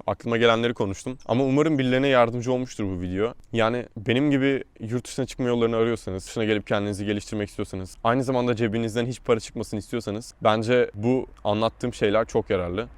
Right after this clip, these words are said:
Yani en azından birkaç kişiye yararlı olduğunu düşünüyorum. Onun dışında bunun gibi farklı projeler hakkında bilgisi olanlar yazabilir.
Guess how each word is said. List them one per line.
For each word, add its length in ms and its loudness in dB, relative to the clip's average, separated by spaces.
Yani 220 2
en 100 2
azından 420 0
birkaç 280 -2
kişiye 180 0
yararlı 340 4
olduğunu 280 -2
düşünüyorum. 380 -8
Onun 260 2
dışında 460 4
bunun 200 4
gibi 180 4
farklı 360 0
projeler 360 2
hakkında 340 0
bilgisi 280 -2
olanlar 320 4
yazabilir. 460 0